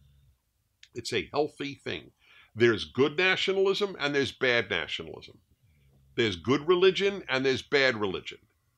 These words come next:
There's good secularism and there's bad secularism. Okay? That's the way it works in real life. So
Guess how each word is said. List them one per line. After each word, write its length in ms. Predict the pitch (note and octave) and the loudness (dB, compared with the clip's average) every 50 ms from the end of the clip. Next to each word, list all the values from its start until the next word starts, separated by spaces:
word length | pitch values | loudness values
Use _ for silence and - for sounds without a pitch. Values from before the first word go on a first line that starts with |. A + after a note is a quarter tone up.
| _ _ _ _ _ _ _ _ _ _ _ _ _ _ _ _ _ _ _ - | _ _ _ _ _ _ _ _ _ _ _ _ _ _ _ _ _ _ _ -2
There's 380 | A2+ A2+ A2+ G#2+ G2+ F#2 G#2+ - - A2 | 0 2 2 0 -2 -4 -8 -10 -14 -6
good 260 | - - C#3+ F3+ E3+ | 0 2 2 4 4
secularism 840 | - - - G3 G3 F#3+ - G3 G3 G3 F#3+ F#3+ F#3+ - F#3+ G3 G3 | 2 2 2 2 2 2 2 2 2 4 4 2 2 2 0 0 0
and 160 | F3 F3 F3+ | -2 -2 0
there's 160 | F#3 F3+ C#3+ A#2 | 0 0 0 0
bad 340 | G#2+ - D3+ D3+ D3 C#3 | 0 2 2 4 4 2
secularism. 760 | - - - B2 G2 - A#2+ G2 E2 D2 C#2+ C2+ - - - _ _ _ _ _ _ _ _ _ _ _ _ _ _ _ _ _ - - - - | 0 0 0 -2 -2 -2 -4 -6 -6 -6 -10 -12 -14 -16 -18 _ _ _ _ _ _ _ _ _ _ _ _ _ _ _ _ _ -20 -20 -18 -14
Okay? 380 | - - - E3 F#3 G#3+ G#3+ - - | -14 -2 2 2 2 2 2 0 2
That's 300 | - D#3 F3+ - - - | 4 4 4 2 0 -4
the 100 | - F#3+ | -2 0
way 180 | F3 F#3 F3 | 2 2 2
it 140 | E3 D3 - | 0 0 0
works 420 | B2 B2 C3 B2+ A#2 - - - - - | 2 2 2 2 0 -2 -4 -6 -4 -4
in 220 | B2+ A2+ G#2+ G2 | -6 -6 -4 -6
real 320 | F#2 A#2 A#2 A2+ G#2+ G#2+ F#2 | -4 -2 0 0 0 0 -2
life. 420 | E2 C#2+ C#2+ - - - - - _ _ _ _ _ _ _ _ _ _ _ _ _ _ | -4 -6 -10 -14 -16 -20 -20 -20 _ _ _ _ _ _ _ _ _ _ _ _ _ _
So 500 | - - - D3+ C#3+ C3+ C#3 C#3+ C3+ - | -6 -2 2 4 4 6 4 4 2 -2